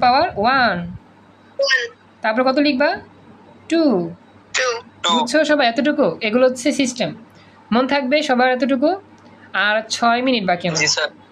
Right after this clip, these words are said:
Speaker 1: আচ্ছা, এটা হইল। এরপরে, এরপরে পূর্ণ সংখ্যা তো শেষ, দশমিক সংখ্যা কি করব? সূত্রর যোগ চিহ্ন দিয়া এই অংশটা করব আমরা। যোগ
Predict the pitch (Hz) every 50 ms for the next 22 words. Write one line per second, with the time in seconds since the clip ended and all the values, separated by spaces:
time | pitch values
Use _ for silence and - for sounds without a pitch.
0 | - 165 165 - - - 151 - - - - - - - - - _ - - -
1 | - 214 - 240 220 226 214 208 175 143 - - - - - - - - - -
2 | - - - 131 147 - - 247 254 240 - 294 262 202 151 143 - - - -
3 | - - - - - - - - - - - - - - - - - - - -
4 | - 277 311 320 349 415 359 320 330 330 330 339 359 381 339 370 359 330 339 320
5 | 302 - - 262 220 202 180 - 226 247 240 277 285 285 285 285 - - - 269
6 | 254 247 262 240 240 240 254 247 240 220 254 302 320 - - 262 240 247 - 277
7 | 277 277 269 226 196 220 220 220 - - 247 233 233 226 240 254 277 330 381 415
8 | - - - - 208 196 202 202 - 202 196 185 180 185 175 170 170 165 165 175
9 | 202 262 359 - _ - - - - - - - - _ - - - - - -
10 | - 185 202 208